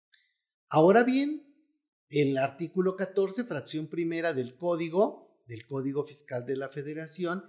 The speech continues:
establece que se entiende por enajenación de bienes toda transmisión de propiedad, aún, eh, aún en la que el enajenante se reserve el dominio del bien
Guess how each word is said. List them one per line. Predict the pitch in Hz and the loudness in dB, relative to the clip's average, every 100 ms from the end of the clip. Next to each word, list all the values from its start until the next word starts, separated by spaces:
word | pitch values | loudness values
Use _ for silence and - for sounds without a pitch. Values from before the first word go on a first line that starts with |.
| _ _ _ | _ _ _
establece | 143 - 147 135 165 165 175 | -10 -2 -2 0 -2 -2 -8
que | 143 | -10
se | 131 | -10
entiende | 123 147 156 160 | -12 -10 -6 -6
por | - 131 | -4 -4
enajenación | 120 107 120 113 113 151 165 | -6 -10 -16 -18 -12 -6 -2
de | 165 | -2
bienes | 170 160 165 170 - _ _ _ _ | -2 -4 -6 -10 -16 _ _ _ _
toda | - 196 190 190 202 196 | 8 10 8 6 2 2
transmisión | 156 123 131 127 - 151 160 | -2 -4 -4 -6 -6 -6 -4
de | 160 | -6
propiedad, | 156 160 190 185 170 170 - - _ _ _ - | -6 -8 -4 0 2 0 -2 -16 _ _ _ -4
aún, | 147 175 233 | 2 4 6
eh, | 254 240 - _ 139 143 - | 4 0 -10 _ -12 -12 -10
aún | 147 151 202 254 285 - - | -4 2 4 4 0 -6 -8
en | 151 | -4
la | 147 143 | -4 -4
que | 151 | -6
el | 139 | -8
enajenante | 139 139 131 151 147 156 156 | -8 -10 -12 -10 -8 -8 -8
se | 175 180 | -10 -10
reserve | 175 170 180 147 180 190 - _ _ _ | -10 -6 -4 -4 -6 -8 -16 _ _ _
el | 131 139 | -4 -2
dominio | 139 151 165 170 170 | 0 0 0 0 -4
del | 135 127 127 | -2 -4 -4
bien | 135 147 151 151 - | -10 -8 -8 -10 -16